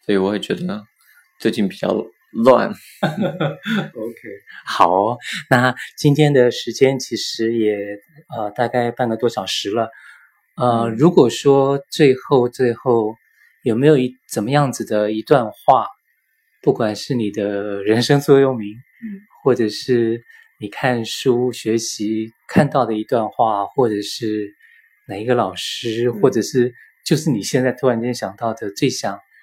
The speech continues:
Speaker 2: 分享给我们的听众朋友的呢？
Speaker 1: 嗯，我，我其实蛮想分享一五年的时候在台湾路德协会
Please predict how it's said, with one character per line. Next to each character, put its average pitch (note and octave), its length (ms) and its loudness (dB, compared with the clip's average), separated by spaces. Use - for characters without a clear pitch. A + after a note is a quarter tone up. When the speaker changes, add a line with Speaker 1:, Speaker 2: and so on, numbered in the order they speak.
Speaker 2:
分 C3+ 140 0
享 G#2 200 -2
给 A2+ 140 -2
我 A2 120 -2
们 G2 200 -10
的 G2 300 -8
听 - 160 -12
众 A2 140 0
朋 F#2+ 140 -6
友 G2 120 -14
的 F#2+ 100 -14
呢？ F#2+ 120 -18
Speaker 1:
嗯， G3 340 -8
我， G#2+ 320 4
我 A2+ 60 4
其 C3 140 0
实 A#2 60 4
蛮 G#2 200 4
想 G2 200 -2
分 G#2+ 220 0
享 F#2 420 -4
一 A#2 180 0
五 A2 180 2
年 F#2+ 400 0
的 F#2+ 220 0
时 - 160 -4
候 G2 200 0
在 - 440 -4
台 - 100 -8
湾 G#2 180 0
路 A#2 140 2
德 G2 100 0
协 G2+ 200 -6
会 G2 280 -4